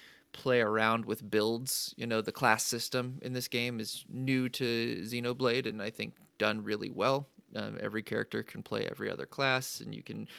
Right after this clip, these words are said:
mix and match two different roles together, uh, or more, really, with the fusion arts to create some really unique, um, you know,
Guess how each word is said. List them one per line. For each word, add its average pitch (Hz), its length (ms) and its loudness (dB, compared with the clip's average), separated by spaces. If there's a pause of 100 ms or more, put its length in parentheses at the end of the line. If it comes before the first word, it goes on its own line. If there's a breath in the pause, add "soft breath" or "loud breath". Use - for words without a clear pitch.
(180 loud breath)
mix 123 360 -2
and 110 120 -2
match - 520 0
two 127 120 -2
different 110 280 -4
roles 113 340 0
together, 110 640 0 (340)
uh, - 140 -2
or 190 140 0
more, 170 260 2
really, 120 340 2 (840)
with 123 140 -10
the - 80 -12
fusion 123 300 0
arts 110 220 -4
to 113 240 4
create - 340 -2
some 123 140 -6
really 123 200 0
unique, 117 560 -6 (480 loud breath)
um, 57 560 -4 (140)
you - 100 -6
know, - 220 -6